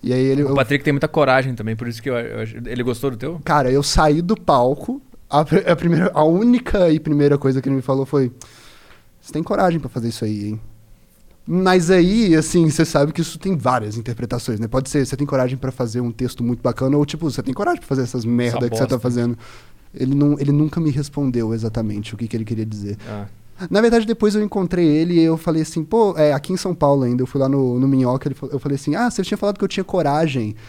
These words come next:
Speaker 1: E ele virou pra mim e falou, "Sabe, sabe quem tinha coragem também? Hitler."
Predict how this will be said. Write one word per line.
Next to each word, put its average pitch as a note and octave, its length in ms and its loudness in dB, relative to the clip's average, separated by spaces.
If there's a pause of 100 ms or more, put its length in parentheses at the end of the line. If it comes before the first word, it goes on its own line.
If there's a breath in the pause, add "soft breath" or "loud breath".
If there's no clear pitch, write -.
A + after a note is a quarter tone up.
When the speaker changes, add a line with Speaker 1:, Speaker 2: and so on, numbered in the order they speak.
(260 loud breath)
Speaker 1:
E B2+ 80 -4
ele C3 120 2
virou C#3 220 0
pra C#3+ 100 -6
mim C3+ 60 -4
e C3 40 -8
falou, C3 220 -8
"Sabe, E3 400 -6 (120)
sabe E3+ 340 -6
quem F3 140 -4
tinha D3+ 200 -4
coragem C3 440 -2
também? B2+ 680 -4
Hitler." B2+ 480 -2